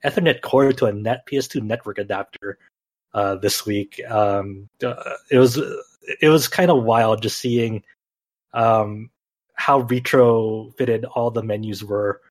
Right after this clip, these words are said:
uh, for that. Like, seeing, like, oh, the network ad-, uh, adapter with the Adelphia, uh, <laughs> uh, just seeing those again and trying to hook up, uh, hook up to those servers. Obviously, it didn't work. It was just kinda weird, nostalgic feeling. It's like, wow, we've been,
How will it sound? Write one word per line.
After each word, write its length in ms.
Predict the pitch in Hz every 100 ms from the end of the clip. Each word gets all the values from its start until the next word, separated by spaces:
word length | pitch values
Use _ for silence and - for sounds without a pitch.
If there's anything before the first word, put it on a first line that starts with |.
| _ _ _ _
uh, 300 | 113 107 104
for 220 | 101 117 110
that. 220 | 107 104
Like, 140 | 104
seeing, 420 | - 127 120 117
like, 220 | 110 107 -
oh, 160 | 147
the 120 | 120 110
network 320 | 120 120 120
ad-, 140 | 110
uh, 580 | 107 - 120 107 107 110 -
adapter 580 | 117 107 - 110 107 101
with 120 | 104
the 180 | - 107
Adelphia, 560 | 113 110 - 107 101 - _ _ _ _ _
uh, 400 | 117 - 202 -
<laughs> 80 | - 302 277 214
uh, 480 | 120 117 113 117 - -
just 180 | 139 135
seeing 320 | - 185 170
those 280 | 135 143 131
again 380 | 127 120 120 110
and 120 | 113
trying 180 | - 120
to 60 | 123
hook 260 | 143 -
up, 220 | 143 123
uh, 320 | 131 117 113 113
hook 220 | - 135
up 80 | 131
to 60 | 117
those 220 | 120 -
servers. 280 | 120 107 110
Obviously, 220 | 143 139
it 40 | 127
didn't 240 | 117 113
work. 160 | 113 113
It 60 |
was 60 | 123
just 180 | 127 - _ _
kinda 240 | - 202 196
weird, 260 | 156 151 135
nostalgic 400 | 123 135 131 131
feeling. 120 | 131
It's 100 | 113
like, 120 | 98
wow, 260 | 113 113 104
we've 140 | 123
been, 240 | 147 107